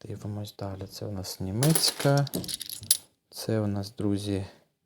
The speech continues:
Італія. Так, далі дивимося. Франція. Франція.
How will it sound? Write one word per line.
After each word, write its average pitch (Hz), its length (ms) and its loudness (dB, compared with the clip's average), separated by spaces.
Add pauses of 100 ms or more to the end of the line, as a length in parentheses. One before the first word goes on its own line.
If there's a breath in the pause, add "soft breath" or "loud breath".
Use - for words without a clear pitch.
(960)
Італія. 143 640 4 (1200 loud breath)
Так, 101 240 -10
далі 101 280 2
дивимося. 92 560 -4
Франція. 139 720 2 (1300)
Франція. 113 800 -2